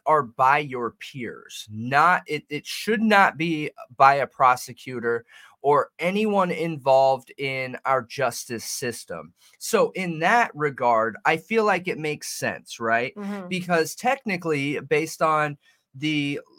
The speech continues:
Speaker 1: what the outline of the grand jury is, it should just be your next door neighbor.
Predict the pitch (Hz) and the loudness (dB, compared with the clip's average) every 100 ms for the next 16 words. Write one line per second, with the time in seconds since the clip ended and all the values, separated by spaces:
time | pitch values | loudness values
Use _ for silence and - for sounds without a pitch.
0 | 120 - _ _ 143 180 - 196 147 170 | -20 -20 _ _ 0 0 0 -2 4 4
1 | 156 170 165 131 135 143 147 147 131 165 | 4 2 2 -4 -6 -4 -4 -4 -4 -2
2 | 170 139 139 214 143 113 110 - _ _ | -2 -2 0 2 2 0 -2 -8 _ _
3 | _ 180 196 - - 330 254 233 190 208 | _ -4 -4 -4 -2 -2 -2 -4 -2 -2
4 | 175 170 180 180 - 156 131 160 170 92 | 0 0 0 -2 -2 0 0 -2 -2 -4
5 | - | -10